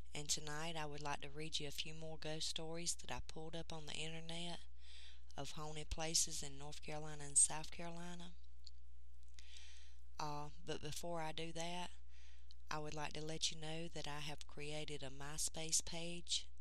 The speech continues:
under the name of Carolina Ghost also.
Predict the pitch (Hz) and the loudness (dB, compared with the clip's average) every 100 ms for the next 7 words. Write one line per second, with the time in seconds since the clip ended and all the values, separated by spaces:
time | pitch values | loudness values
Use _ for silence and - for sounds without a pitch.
0 | 147 139 143 143 139 143 147 135 - - | -2 -2 -2 -4 -4 -4 -4 -4 -2 -2
1 | 156 151 151 147 147 147 139 - 151 160 | -2 -2 -2 -2 -2 -2 -2 0 0 4
2 | - 175 170 170 | 4 4 -2 -2